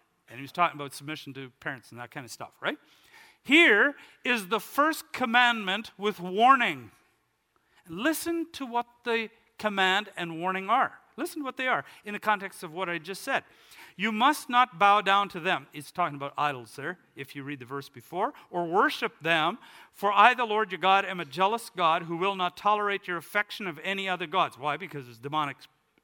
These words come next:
powers behind, as the, uh, prophets tell us. "I lay the sins of the parents upon their" what? "Children. The entire family is affected, even children in the third and fourth generations of those who reject me."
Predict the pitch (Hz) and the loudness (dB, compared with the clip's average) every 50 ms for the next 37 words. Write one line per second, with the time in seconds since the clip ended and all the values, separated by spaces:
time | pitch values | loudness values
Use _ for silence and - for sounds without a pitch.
0 | _ _ _ - 196 160 127 123 - 131 123 123 127 117 123 170 214 _ _ _ | _ _ _ 0 0 0 -2 -4 -10 -12 -12 -10 -10 -10 -10 -10 -12 _ _ _
1 | _ _ _ _ - - _ _ _ 160 143 139 135 113 - 139 131 127 123 123 | _ _ _ _ -20 -20 _ _ _ -12 -12 -12 -12 -12 -12 -12 -10 -10 -12 -14
2 | 120 120 123 120 - - 170 151 127 139 - - - - - 147 143 185 269 - | -14 -16 -16 -14 -2 0 0 0 0 -6 -14 -18 -18 -8 -6 -4 -4 -4 -6 -6
3 | - - _ _ _ _ _ _ _ _ _ _ _ _ _ _ _ _ - _ | -10 -18 _ _ _ _ _ _ _ _ _ _ _ _ _ _ _ _ -20 _
4 | - 170 190 190 185 190 202 226 254 262 262 240 254 220 - - - 247 254 262 | 4 6 6 6 6 6 4 4 4 4 0 -2 -2 -6 -6 -6 -2 -2 -2 0
5 | 262 269 262 226 247 247 220 233 226 - 240 240 214 190 202 214 - 196 - _ | 0 -2 -4 -4 -4 -4 -4 -4 -4 0 2 2 2 2 0 -2 -8 -14 -8 _
6 | 208 202 196 190 180 170 160 156 170 214 381 - - _ _ _ _ _ _ _ | -4 -2 -2 -2 -4 -4 -2 4 4 4 4 4 -4 _ _ _ _ _ _ _
7 | _ _ _ _ _ _ _ _ _ _ _ - - - 320 320 294 247 196 190 | _ _ _ _ _ _ _ _ _ _ _ -12 -4 0 2 2 2 2 2 2
8 | 196 208 247 294 349 - _ _ _ _ - - _ _ - 185 202 180 185 226 | 2 2 2 0 -2 -8 _ _ _ _ -20 -20 _ _ -2 -2 -2 2 4 6
9 | 254 269 294 277 - - 240 233 240 233 233 220 190 185 190 - - 247 240 - | 6 6 6 2 4 4 4 4 4 2 -4 -8 -8 -10 -8 0 2 2 2 2
10 | - 254 240 214 214 214 190 196 190 175 - - 233 240 240 233 247 240 220 - | -2 -6 -8 -6 -6 -6 -6 -8 -8 -8 -6 -2 -2 -2 -2 -2 -6 -8 -8 -10
11 | 196 185 180 170 - - 226 233 233 240 240 233 196 190 190 170 - - 214 208 | -10 -10 -10 -10 -6 0 4 6 6 6 4 2 -4 -10 -14 -14 -12 -8 -2 -2
12 | 220 226 220 - 147 135 165 202 208 208 202 196 202 214 208 - - 226 220 202 | -2 -2 -2 -8 -12 -4 -2 0 0 0 0 0 0 -2 -2 -4 -10 -10 -12 -12
13 | 180 - 170 165 139 131 156 185 190 196 190 190 - 170 180 190 180 165 165 160 | -12 -12 -12 -12 -10 -6 -4 -2 -2 -2 -4 -6 -10 -10 -8 -8 -6 -6 -8 -8
14 | 131 117 135 180 175 - _ _ _ 143 135 117 98 85 _ | -8 -4 -2 -2 -2 -2 _ _ _ -14 -14 -12 -14 -16 _